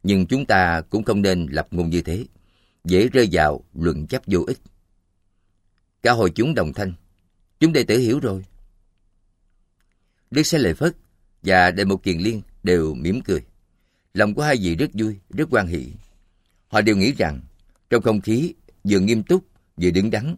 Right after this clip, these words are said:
vừa cởi mở này, thì nên giải tan luôn cho đại chúng những mối nghi, những tà kiến, những loạn kiến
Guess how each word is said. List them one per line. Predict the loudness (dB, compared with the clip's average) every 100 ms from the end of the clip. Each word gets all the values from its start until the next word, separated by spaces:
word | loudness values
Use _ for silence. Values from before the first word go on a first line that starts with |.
| _ _ -4
vừa | 0 2
cởi | 2 0
mở | 0 -2
này, | -4 -6 -12 _ _ _ _ -2
thì | 0
nên | 2 2
giải | 0 0
tan | -2 -2 0
luôn | 0 -2 -6 -4 -2
cho |
đại | 0 0 -2
chúng | -2 -2 -6 _ -6
những | -2 0 0
mối | 0
nghi, | 0 -2 -6 _ _ -6
những | -2 0
tà | -2 -2
kiến, | -4 -6 -6 -12 _ _ -4
những | -2 0
loạn | 0 -2 -6
kiến | -6 -4